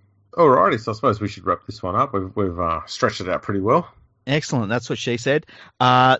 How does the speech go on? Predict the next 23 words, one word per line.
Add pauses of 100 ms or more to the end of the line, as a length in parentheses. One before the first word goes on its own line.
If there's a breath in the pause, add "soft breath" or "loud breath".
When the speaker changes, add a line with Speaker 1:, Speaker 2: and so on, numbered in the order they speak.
(140)
Speaker 2:
thanks
very
much
for
listening
to
us.
We
love
your
support. (400 soft breath)
We
appreciate
it. (260 soft breath)
We
hope
we,
we're
entertaining
you. (500 soft breath)
And,
uh, (140)
yeah,